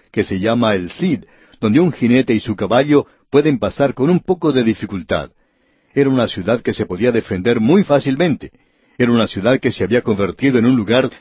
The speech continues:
donde las naciones del mundo depositaban su dinero porque allí estaba seguro. Era como un gran banco. Las naciones del mundo, muchas de ellas depositaban allí grandes cantidades de oro y de plata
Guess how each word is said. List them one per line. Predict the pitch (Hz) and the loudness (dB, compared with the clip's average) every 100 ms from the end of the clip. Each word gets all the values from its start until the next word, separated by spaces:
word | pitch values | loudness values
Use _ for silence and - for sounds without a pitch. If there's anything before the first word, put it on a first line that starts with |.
| - | 0
donde | 117 117 | 2 2
las | 117 101 | 0 0
naciones | 101 147 143 | 0 2 2
del | 117 | 2
mundo | 104 143 147 131 | 2 2 2 2
depositaban | 120 113 - 90 131 127 104 | 2 -2 -8 -2 0 0 -2
su | 104 | -4
dinero | 92 120 143 135 - _ | -2 2 2 2 -2 _
porque | 147 143 131 | 0 0 0
allí | 131 160 | 0 2
estaba | 131 165 175 | 2 0 0
seguro. | 143 101 95 87 71 _ _ _ _ _ | -2 -4 -6 -8 -10 _ _ _ _ _
Era | 165 156 | -2 -2
como | 139 147 | 2 0
un | 135 | 2
gran | 143 156 | 2 2
banco. | 156 165 - 76 - _ _ _ _ | 0 -2 -4 -10 -16 _ _ _ _
Las | - 98 85 | -2 -2 0
naciones | 85 123 113 | -4 0 0
del | 95 87 | 0 0
mundo, | 131 151 147 135 _ _ | 2 2 2 0 _ _
muchas | 98 110 - 107 | 0 0 2 0
de | 98 98 | 2 0
ellas | 131 127 | 2 0
depositaban | 113 107 113 110 98 127 127 | 0 -2 -2 -4 -2 0 0
allí | 101 117 127 | 0 -2 -2
grandes | 104 110 151 139 117 | 0 0 2 0 -2
cantidades | - 104 101 95 120 110 | -2 -4 -4 -4 -2 -2
de | 90 | -4
oro | 98 143 131 | 0 2 2
y | 101 | 0
de | 87 | -4
plata | 123 139 131 | -2 -2 -2